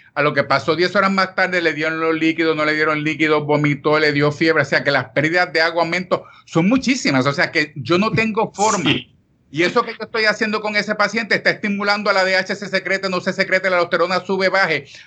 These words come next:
Speaker 1: O sea que hay unas hormonas que siguen actuando en este sistema. Así que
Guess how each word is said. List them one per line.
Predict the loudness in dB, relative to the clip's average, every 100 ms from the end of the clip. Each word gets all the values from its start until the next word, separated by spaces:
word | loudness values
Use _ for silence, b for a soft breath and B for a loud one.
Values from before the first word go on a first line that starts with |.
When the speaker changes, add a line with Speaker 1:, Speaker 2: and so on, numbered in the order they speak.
| _
Speaker 1:
O |
sea | -2 2
que |
hay | 2
unas | 2 0 0
hormonas | -2 -2 -2 -2
que | -2
siguen | -4 -4 0
actuando | -2 0 -2 -2
en |
este | -2 -4
sistema. | -4 -6 -2 -2
Así | -2 0
que | -2 -2